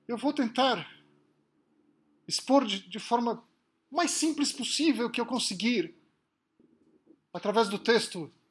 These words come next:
de João, sua primeira epístola, primeira João, eu vou ler, primeira João, capítulo um, a partir do versículo cinco.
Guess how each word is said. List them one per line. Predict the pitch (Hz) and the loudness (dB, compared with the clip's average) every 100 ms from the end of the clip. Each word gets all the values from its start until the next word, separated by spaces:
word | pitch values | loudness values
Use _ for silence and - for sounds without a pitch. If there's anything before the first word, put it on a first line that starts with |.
| _ _ _ _ _ - _ _ - - - - | _ _ _ _ _ -20 _ _ -20 -20 -20 -8
de | 160 | -2
João, | - 175 214 226 170 - _ _ _ _ _ _ | 2 8 8 8 4 -6 _ _ _ _ _ _
sua | - - | -14 -12
primeira | 160 165 175 170 | -8 -4 0 0
epístola, | 143 214 214 220 180 | 0 -4 -2 -2 -2
primeira | 156 190 233 185 | -2 4 4 2
João, | 143 156 180 185 196 - _ | -2 -2 0 -2 -4 -12 _
eu | 214 | -8
vou | 269 | -2
ler, | 262 233 135 - _ _ _ _ - | 2 2 0 -10 _ _ _ _ -12
primeira | 196 226 233 | -6 -2 0
João, | 175 170 202 233 220 | -2 -2 0 2 0
capítulo | 202 180 - 208 - 196 156 170 | -4 -10 -10 -10 -8 -6 -4 -2
um, | 226 208 208 _ _ _ _ _ _ _ _ _ _ _ _ - | -2 -4 -8 _ _ _ _ _ _ _ _ _ _ _ _ -16
a | 165 | -4
partir | 196 - 226 | -2 0 0
do | 208 | 0
versículo | 196 - 214 214 | 0 -2 -4 -4
cinco. | 165 - 196 175 - | -4 -4 -6 -6 -14